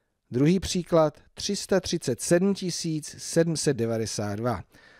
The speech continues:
Pokud výsledky nemáte správně, chtělo by to se podívat na videa,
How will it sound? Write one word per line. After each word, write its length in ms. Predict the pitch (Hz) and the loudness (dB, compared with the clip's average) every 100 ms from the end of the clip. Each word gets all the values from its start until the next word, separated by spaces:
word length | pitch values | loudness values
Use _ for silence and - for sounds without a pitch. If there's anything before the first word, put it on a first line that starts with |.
| _ - | _ -2
Pokud 300 | 123 - 151 | 0 0 0
výsledky 500 | 156 - 160 - 160 | 0 2 0 0 -2
nemáte 400 | 160 160 160 143 | 0 0 2 0
správně, 540 | - 143 147 156 156 | 0 2 2 2 -2
chtělo 400 | - - 143 156 | -4 -2 0 0
by 180 | 139 143 | 0 -4
to 240 | - 147 | -2 -2
se 220 | - - | 0 -2
podívat 640 | 135 143 131 135 139 139 147 | -2 -2 0 2 2 2 0
na 120 | 117 | -2
videa, 460 | 113 127 139 139 | 2 4 6 4